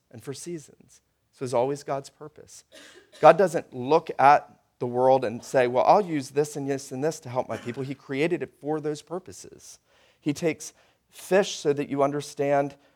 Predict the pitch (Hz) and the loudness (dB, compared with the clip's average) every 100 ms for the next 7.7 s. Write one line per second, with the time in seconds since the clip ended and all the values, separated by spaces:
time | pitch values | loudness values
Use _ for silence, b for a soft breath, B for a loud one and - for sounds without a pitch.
0 | b 147 143 135 151 160 113 - 147 185 | b 2 2 4 2 2 0 2 2 2
1 | 127 95 85 110 123 120 120 147 143 143 | -2 -2 -4 -8 -12 -12 -6 -2 0 0
2 | 139 - - 151 - 160 147 143 175 202 | -2 -4 -12 -12 -8 -2 -2 -2 0 0
3 | - 123 117 B B B 127 127 - 123 | -2 -8 -8 B B B -12 -10 2 6
4 | 156 175 240 214 151 147 135 117 175 - | 6 6 2 0 -2 -6 -4 -4 -4 -2
5 | 156 185 170 160 214 190 170 151 170 196 | 0 0 -2 2 4 4 0 -2 -4 -4
6 | 180 170 170 170 165 175 185 180 165 196 | 2 2 4 0 -2 -6 -4 -2 0 -2
7 | 190 - 214 214 120 110 | -4 -10 -4 -2 0 -2